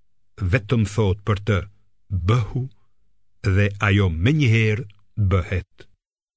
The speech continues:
Ai sheh ata që polemizojnë për shpalljet e Allahut, se si largohen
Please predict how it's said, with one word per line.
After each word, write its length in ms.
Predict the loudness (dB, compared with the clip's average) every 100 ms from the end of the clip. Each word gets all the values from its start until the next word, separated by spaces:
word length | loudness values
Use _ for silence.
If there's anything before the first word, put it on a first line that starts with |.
| _ _ _ _ _ _ _ _ _ _ _ -2
Ai 160 | 2 2
sheh 260 | 2 2 2
ata 180 | 0 0
që 160 | 0 2
polemizojnë 600 | 2 4 2 2 2 2
për 100 | 0
shpalljet 520 | -2 -2 0 2 2
e 40 |
Allahut, 640 | 2 2 2 2 2 0 -12 _ _
se 140 | -2 0
si 140 | 2
largohen 720 | 2 2 4 4 4 4 4